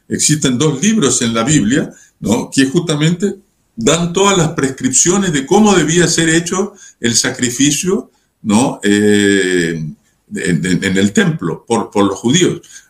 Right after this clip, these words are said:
Eh, eh, Dios, Yahvé, fue el que instituyó una clase sacerdotal, ¿no? La tribu de Leví.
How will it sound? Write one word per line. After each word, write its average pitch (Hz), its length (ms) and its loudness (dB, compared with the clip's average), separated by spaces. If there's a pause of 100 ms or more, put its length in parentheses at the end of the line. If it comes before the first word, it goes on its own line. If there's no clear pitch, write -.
Eh, 101 420 0 (360)
eh, 95 120 -6
Dios, 143 560 0
Yahvé, 98 640 0 (220)
fue 143 340 2
el 220 160 0
que 139 160 -2
instituyó 131 720 -2
una 143 540 -2
clase 202 420 -2
sacerdotal, 131 880 -2 (180)
¿no? 104 360 -10 (280)
La 101 320 -4
tribu 175 420 -2
de 113 120 0
Leví. 156 460 0